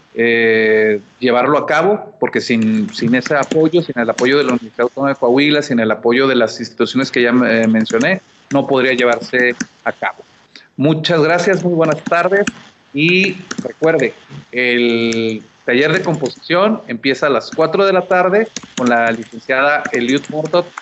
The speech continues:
que ya está aquí también lista para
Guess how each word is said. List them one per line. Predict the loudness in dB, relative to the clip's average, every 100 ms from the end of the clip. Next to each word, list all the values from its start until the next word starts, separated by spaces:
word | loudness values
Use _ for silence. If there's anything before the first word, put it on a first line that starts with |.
| -12
que | -6 -2
ya | -2
está | -2 -2 0 0 -2 -8 -18 -14
aquí | -10 -6
también | -4 0 0 0 -2 -8 -20 _ -4
lista | -2 -2 -2 -4
para | 0 0 2 0 -4 -16